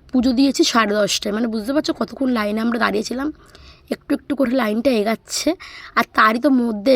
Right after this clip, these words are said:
লেগে গেছিলো একটা ঝামেলা, সে আর কি বলবো, দেখাচ্ছি সবই তোমাদের সাথে শেয়ার করবো।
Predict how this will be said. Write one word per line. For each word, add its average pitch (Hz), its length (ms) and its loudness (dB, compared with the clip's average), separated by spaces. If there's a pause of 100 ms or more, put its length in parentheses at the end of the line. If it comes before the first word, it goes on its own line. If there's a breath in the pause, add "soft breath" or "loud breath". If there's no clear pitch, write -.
লেগে 214 200 2
গেছিলো 240 280 0
একটা - 220 -6
ঝামেলা, 208 340 -2 (440 loud breath)
সে - 160 -4
আর 226 100 -2
কি 247 80 -4 (120)
বলবো, 208 180 -2 (120)
দেখাচ্ছি - 320 -4 (100)
সবই 220 280 0
তোমাদের 220 320 -4
সাথে 233 220 -6
শেয়ার 185 180 -6 (120)
করবো। 214 240 -2